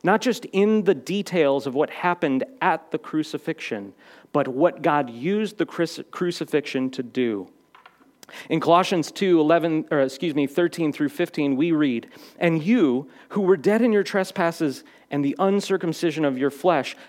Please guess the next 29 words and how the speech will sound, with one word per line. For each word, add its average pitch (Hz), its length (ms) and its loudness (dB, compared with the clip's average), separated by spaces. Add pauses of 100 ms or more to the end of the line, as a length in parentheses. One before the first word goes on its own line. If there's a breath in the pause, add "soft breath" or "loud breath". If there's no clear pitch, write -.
(120)
God 180 360 4
made 170 280 4
alive 156 560 2
together 139 480 0
with 151 440 2
him, 117 340 -2 (840 soft breath)
having 180 320 2
forgiven 175 520 2
us 135 180 -2 (100)
all 196 240 6
of 175 120 2
our 170 140 4
trespasses." 131 800 -4
How? 202 420 0 (480 loud breath)
By 143 160 0
canceling 202 720 0
the 139 100 2
record 165 440 2
of 131 100 -2
debt 170 240 -2
that 135 160 -4
stood 151 260 -2
against 127 400 -2
us 175 300 -2 (240 loud breath)
with 127 180 -4
its 131 200 -6
legal 165 400 0
demands. 135 720 -2 (180 soft breath)
This 120 600 2